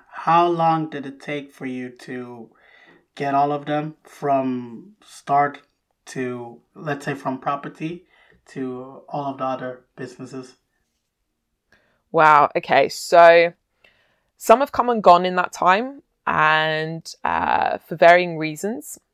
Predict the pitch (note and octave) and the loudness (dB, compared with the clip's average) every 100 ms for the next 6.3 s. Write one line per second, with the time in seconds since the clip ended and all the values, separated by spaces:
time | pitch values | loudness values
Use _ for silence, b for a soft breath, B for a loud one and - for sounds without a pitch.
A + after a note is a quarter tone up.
0 | _ - - E3+ E3 E3 E3 - _ _ | _ -20 2 6 8 6 0 -10 _ _
1 | _ _ _ _ _ - - _ _ _ | _ _ _ _ _ -20 -20 _ _ _
2 | _ - F3+ F#3+ F3 F#3+ A3 - A#3 G#3+ | _ -8 -2 -2 0 0 0 -2 -6 -6
3 | G#3+ - F#3+ F3+ F3 E3 - - - - | -4 0 2 4 2 -2 -8 -14 -16 -14
4 | - - - _ _ _ _ _ _ _ | -14 -16 -20 _ _ _ _ _ _ _
5 | _ _ _ _ - F3+ F#3 F#3 F3+ - | _ _ _ _ 2 4 2 0 -4 0
6 | - D#3 | 0 0